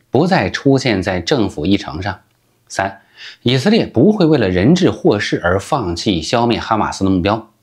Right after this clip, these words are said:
这场战争的首要目标啊，是消灭哈马斯，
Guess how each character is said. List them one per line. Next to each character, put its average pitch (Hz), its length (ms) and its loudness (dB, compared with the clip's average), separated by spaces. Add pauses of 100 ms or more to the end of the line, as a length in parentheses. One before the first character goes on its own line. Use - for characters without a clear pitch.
(460)
这 240 120 2
场 101 300 0
战 139 300 2
争 147 140 4
的 117 100 4
首 - 120 -4
要 82 120 0
目 107 160 2
标 123 200 2
啊， 92 140 -2
是 - 160 -2
消 135 280 -2
灭 113 160 0
哈 101 180 -4
马 76 160 -2
斯， - 240 -10